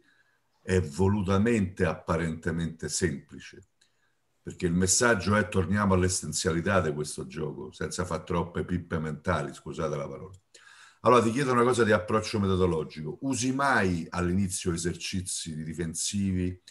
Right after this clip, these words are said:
dove c'è un sovrannumero difensivo? Cioè uno che fa il difensore dammi, come dicono quelli bravi, cioè sta lì che ruba spazio, difende solo in certi momenti e quindi dà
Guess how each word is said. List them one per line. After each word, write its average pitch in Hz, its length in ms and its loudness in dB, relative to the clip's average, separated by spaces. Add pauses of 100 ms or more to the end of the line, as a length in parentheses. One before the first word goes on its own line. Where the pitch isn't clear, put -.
(400)
dove 107 380 4
c'è 101 180 0
un 92 200 2
sovrannumero 98 960 0
difensivo? 73 840 -12 (720)
Cioè - 240 -6
uno 107 240 0
che 87 340 -4 (260)
fa - 200 0
il 98 100 2
difensore 98 600 0
dammi, 85 500 2
come 85 200 -4
dicono 82 280 -4
quelli 85 240 -4
bravi, 73 680 -6 (460)
cioè 90 160 -4
sta 104 260 0
lì 127 560 0 (200)
che 117 180 4
ruba 113 320 4
spazio, 107 880 0
difende 98 480 2
solo 101 240 0
in 92 60 0
certi 98 360 -4
momenti 120 420 -2
e 98 80 -4
quindi 120 280 -2
dà 104 340 0